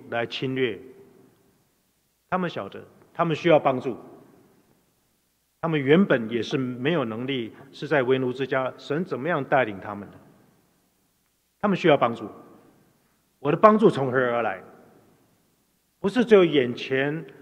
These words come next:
我需要的这个难处需要帮助。实际上，我们要想想看，我身体的健康，我出了问题，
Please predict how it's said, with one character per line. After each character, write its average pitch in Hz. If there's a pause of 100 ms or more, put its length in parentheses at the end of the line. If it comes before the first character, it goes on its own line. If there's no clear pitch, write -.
(200)
我 123
需 -
要 170
的 143
这 160
个 143
难 131
处 135 (960)
需 -
要 151
帮 127
助。 110 (1500)
实 214
际 -
上， 202
我 156
们 160
要 190
想 147
想 123
看， 139
我 147
身 254
体 185
的 156
健 214
康， 190
我 147
出 160
了 156
问 147
题， 107